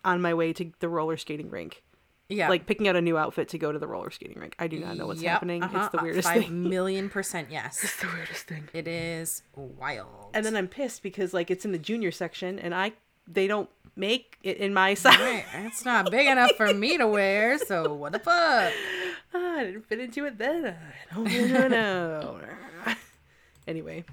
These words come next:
Speaker 1: fun stuff. I'm wait-, I just, <sighs> can I just get a Delia's catalog delivered? Like, even as a
Speaker 2: Oh my
Speaker 1: joke.
Speaker 2: God. Yeah.
Speaker 1: I just, <sighs> let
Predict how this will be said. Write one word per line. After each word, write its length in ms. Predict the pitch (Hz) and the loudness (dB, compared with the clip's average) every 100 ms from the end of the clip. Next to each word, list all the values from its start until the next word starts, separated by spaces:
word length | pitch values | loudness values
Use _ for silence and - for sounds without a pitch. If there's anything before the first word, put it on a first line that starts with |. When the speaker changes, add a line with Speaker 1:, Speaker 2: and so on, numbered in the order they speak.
| - - | -20 -16
Speaker 1:
fun 260 | - 175 | -10 -10
stuff. 400 | - 151 160 - - | -8 -8 -10 -6 -2
I'm 120 | 214 | 2
wait-, 240 | 247 226 - | 2 0 -2
I 80 | |
just, 260 | 226 233 - _ - - - - _ - | -2 -2 -8 _ -20 -20 -20 -20 _ -10
<sighs> 1040 | - - - - - - - - _ - | -8 -8 -12 -18 -20 -20 -20 -20 _ -18
can 120 | 220 | -14
I 100 | 247 | -10
just 180 | 285 269 | -10 -8
get 100 | 247 | -8
a 40 | |
Delia's 380 | 196 165 156 165 | -8 -6 -6 -8
catalog 480 | - 170 165 156 170 | -10 -10 -8 -8 -8
delivered? 460 | 170 - 175 175 _ | -12 -10 -12 -12 _
Like, 180 | 202 196 | -12 -8
even 180 | 262 262 | -6 -4
as 120 | 190 | -4
a 40 | 156 | -4
Speaker 2:
Oh 20 | |
my 60 | |
Speaker 1:
joke. 280 | 147 160 165 - | -6 -4 -4 -6
Speaker 2:
God. 1000 | - - - - - - _ _ - | -12 -14 -18 -20 -20 -20 _ _ -14
Yeah. 340 | 135 147 151 139 - | -10 -6 -6 -8 -12
Speaker 1:
I 40 | 247 | -14
just, 300 | 226 - - | -12 -16 -16
<sighs> 320 | - - - | -16 -16 -18
let 100 | - | -20